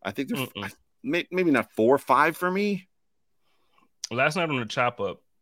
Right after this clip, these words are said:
Speaker 2: I'm, I debated with Jeremy and, uh, Sterling about this, and I was sa-, not this exact conversation in this list, but I was talking about how, you know, I think Jalen Hurts,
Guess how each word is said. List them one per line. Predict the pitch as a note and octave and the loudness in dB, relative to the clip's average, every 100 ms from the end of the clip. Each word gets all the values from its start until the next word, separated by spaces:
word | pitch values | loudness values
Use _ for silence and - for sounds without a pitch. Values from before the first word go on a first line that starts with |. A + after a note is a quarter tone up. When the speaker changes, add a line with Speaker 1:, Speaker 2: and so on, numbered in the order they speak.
| - | -12
Speaker 2:
I'm, | A2 A2+ - | -10 -8 -6
I | G#2+ G#2 - - - | -6 -6 -12 -20 -12
debated | A2 G2 A2 G#2+ G2+ | -8 -2 -2 -2 -4
with | G#2 - G2+ | -8 -8 -6
Jeremy | G#2 A2 G#2+ G#2+ G2+ | -2 0 0 -2 -4
and, | G2 F#2+ G2 A#2 | -6 -8 -10 -8
uh, | F#2 F2+ | -6 -8
Sterling | - A#2+ G#2+ G#2+ | -6 -2 -2 -2
about | F#2+ - F#2+ | -6 -8 -8
this, | - G#2 | -10 -10
and | G2+ | -6
I | G2 | -6
was | G2+ - | -6 -8
sa-, | G#2+ | -2
not | C3 C3+ | 2 4
this | C3 A#2+ | 2 -2
exact | A2+ A2 A2 - | -2 -2 -4 -2
conversation | A2+ G2 G#2+ G#2+ G2+ | -2 0 -4 -4 -4
in | G2 | -6
this | G2+ - - | -6 -8 -6
list, | A2 A2+ - - - - - | -2 -2 -4 -14 -18 -16 0
but | A2 G2+ - | 2 2 2
I | B2 | 0
was | B2 | 2
talking | - C#3+ C#3 | 4 4 4
about | A2+ A2 G#2+ | 2 2 4
how, | A2 G#2 G2+ G2+ - _ _ - | 4 4 2 -4 -12 _ _ -6
you | A2+ | -2
know, | |
I | F2+ G#2+ | 0 0
think | C#3 A2+ | -2 -2
Jalen | G#2+ A2+ A2 | -2 -2 0
Hurts, | A2 B2 - - | 0 -2 -4 -14